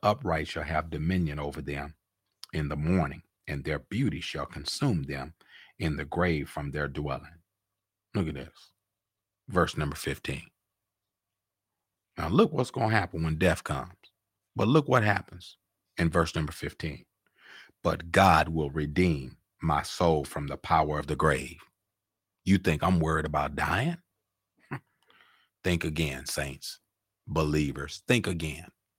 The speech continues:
Death has no, has no dominion over the people of God. When we're living right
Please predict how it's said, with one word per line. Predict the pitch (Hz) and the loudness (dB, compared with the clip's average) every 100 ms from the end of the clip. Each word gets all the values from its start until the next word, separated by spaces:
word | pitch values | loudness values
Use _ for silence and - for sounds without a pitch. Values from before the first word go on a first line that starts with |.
| _ _ _ _ _ _ _ - | _ _ _ _ _ _ _ 0
Death | 98 135 120 | 4 4 4
has | 113 101 98 | 2 2 2
no, | 90 85 80 - - - | 2 2 -2 -14 -18 -12
has | - 110 90 | 0 2 6
no | 95 87 | 6 4
dominion | 78 82 87 85 82 | 4 4 4 4 4
over | 80 | 2
the | 78 | -2
people | - 85 78 73 | -2 -4 -4 -8
of | 73 | -4
God. | 76 82 131 165 _ _ _ _ _ _ - | -2 -2 -2 -8 _ _ _ _ _ _ 2
When | 101 87 | 4 4
we're | 87 | 0
living | 90 92 78 73 | 2 2 2 -2
right | 73 87 131 117 | 2 4 4 0